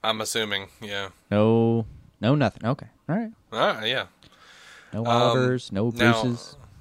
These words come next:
Speaker 1: speaking of bad things on Supergirl, Ido Goldberg <laughs> is set to play Red Tornado in Supergirl. Um,
Speaker 2: God, that costume
Speaker 1: they
Speaker 2: looks so
Speaker 1: released a
Speaker 2: bad.
Speaker 1: picture. They released a picture of Red Tornado. It's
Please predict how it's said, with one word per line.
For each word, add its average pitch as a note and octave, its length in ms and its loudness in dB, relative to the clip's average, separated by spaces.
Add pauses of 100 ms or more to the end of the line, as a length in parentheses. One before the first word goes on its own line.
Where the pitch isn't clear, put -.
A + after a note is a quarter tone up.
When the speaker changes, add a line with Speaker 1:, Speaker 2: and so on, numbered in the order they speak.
(460)
Speaker 1:
speaking E3+ 420 -4
of C3 120 0
bad A#2+ 220 4
things B2 220 -4
on A#2 100 -4
Supergirl, A2 720 0
Ido B2+ 240 2
Goldberg A2+ 840 0
<laughs> - 20 -16
is B2+ 320 0
set A#2+ 220 0
to A2 60 -12
play A2+ 240 0
Red A2+ 280 2
Tornado A2+ 880 0 (760)
in A2 160 -8
Supergirl. G#2 800 -2
Um, G2+ 540 -2 (180)
Speaker 2:
God, A#2 180 -4
that F#2+ 120 -8
costume G2 380 -8
Speaker 1:
they A#2 160 4
Speaker 2:
looks A2 120 -4
so G#2+ 80 -2
Speaker 1:
released A2+ 220 0
a A#2+ 40 2
Speaker 2:
bad. G2+ 80 -4
Speaker 1:
picture. G#2 500 -2 (200)
They A#2 400 0
released A2 560 -2 (120)
a A2+ 80 -6
picture G#2+ 500 -4
of G2 420 -6
Red G#2+ 260 -2
Tornado. G2 680 -2 (560)
It's B2+ 260 0